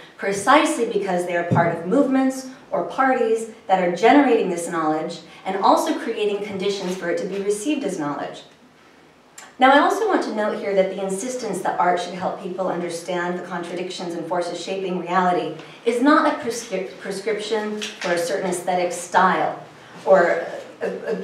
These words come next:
a particular form. Artistic means to help people see correctly must be chosen or invented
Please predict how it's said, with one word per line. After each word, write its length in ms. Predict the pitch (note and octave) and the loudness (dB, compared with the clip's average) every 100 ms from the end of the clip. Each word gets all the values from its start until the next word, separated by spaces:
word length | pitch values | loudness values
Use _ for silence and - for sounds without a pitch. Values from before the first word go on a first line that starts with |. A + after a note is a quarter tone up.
| - - | -6 -6
a 60 | |
particular 560 | A3 G#3+ A3 G3+ G3 F#3 | 0 0 0 2 4 4
form. 380 | - F3+ - - - - - - - - - | 4 -4 -4 -8 -16 -20 -20 -20 -20 -14 0
Artistic 540 | A#3 A3 - D#4+ D#4 B3 | 4 4 2 -4 -4 -4
means 260 | A3+ A3 | -2 -4
to 100 | - | -4
help 280 | G#3+ B3+ C4 | -4 -2 -2
people 260 | B3 F#3 G3 | -4 -4 -4
see 240 | - D4+ | -2 -2
correctly 720 | - D4+ F3 - - F3+ G3 G3+ - | 0 0 0 0 -4 -4 -4 -6 -8
must 260 | G3 G3 G3+ | -4 -4 -6
be 80 | |
chosen 920 | F#3 - F3 F3+ B3 D#4 D#4+ - - - | -8 -4 0 0 2 0 0 -4 -8 2
or 220 | G#3+ G3+ | 8 8
invented 800 | F#3+ F3 A3+ F4 - - - - | 8 4 4 4 4 2 0 -2